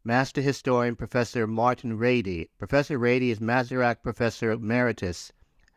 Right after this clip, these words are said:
of, um, at University College London. He is one of the leading academic specialists on Central European history. And today we're discussing his latest book, The Middle Kingdom, A New History of Central Europe,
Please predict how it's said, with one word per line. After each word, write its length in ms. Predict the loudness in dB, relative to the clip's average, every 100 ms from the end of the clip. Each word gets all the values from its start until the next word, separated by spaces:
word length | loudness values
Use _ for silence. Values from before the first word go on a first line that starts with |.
| _ _ _
of, 600 | 0 4 4 4 2 0
um, 480 | 2 4 4 0 -4 _ _ _ _ _ _ _ -20 -4
at 140 | -2
University 420 | 2 2 2 2 -2
College 380 | 2 2 0
London. 440 | 0 0 2 0 -2 -10 _ _
He 100 | -2
is 100 | 0
one 140 | 0
of 80 | 2
the 80 | 2
leading 480 | 2 4 4 2 0
academic 440 | -2 2 2 0
specialists 560 | 0 0 2 0 0 -2
on 140 | -6
Central 360 | -2 -2 0 0
European 320 | 0 0 -2
history. 600 | 0 -2 0 2 2 0 _ _ _ _
And 160 | -4 -2
today 260 | 2 2
we're 140 | 4 2
discussing 420 | 0 -2 0 -2
his 160 | -2 0
latest 400 | 2 2 0 0
book, 280 | 0 0 _ _ _ _ _ _ _
The 80 | 0
Middle 260 | 2 2
Kingdom, 460 | 2 0 0 0 -4
A 60 |
New 160 | -2 0
History 380 | 0 -2 0 -2
of 120 | 0
Central 380 | -2 -4 -2 0
Europe, 360 | 2 2 0